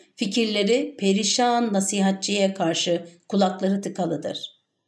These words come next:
Kaz denizde batmaz, semender ateş azabını ne bilir? Bunların elleri boş,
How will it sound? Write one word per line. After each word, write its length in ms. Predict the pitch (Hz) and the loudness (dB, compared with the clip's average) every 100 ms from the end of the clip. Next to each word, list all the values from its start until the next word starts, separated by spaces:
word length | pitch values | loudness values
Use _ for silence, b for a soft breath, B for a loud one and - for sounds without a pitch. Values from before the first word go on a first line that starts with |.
| _ _ _ _ _ _ _ _ _ _ _ _ _ | _ _ _ _ _ _ _ _ _ _ _ _ _
Kaz 360 | 208 226 269 - | 0 0 0 0
denizde 480 | 220 226 220 240 | 2 2 4 2
batmaz, 600 | 208 208 240 240 190 - - _ _ | 2 0 0 0 0 -4 -18 _ _
semender 760 | - - 208 202 202 202 262 - | -8 -2 2 2 2 2 0 0
ateş 380 | 196 220 254 - | 0 0 0 0
azabını 580 | 196 196 185 175 160 147 | 0 2 2 2 0 2
ne 160 | 160 | 0
bilir? 300 | 240 170 - - - _ _ _ _ _ _ _ _ _ _ _ _ _ _ _ _ - | 0 -4 -8 -14 -20 _ _ _ _ _ _ _ _ _ _ _ _ _ _ _ _ 2
Bunların 400 | 269 302 339 320 | 6 8 8 6
elleri 460 | 277 277 277 240 | 6 6 4 4
boş, 560 | 233 185 - - - | 4 2 0 -6 -8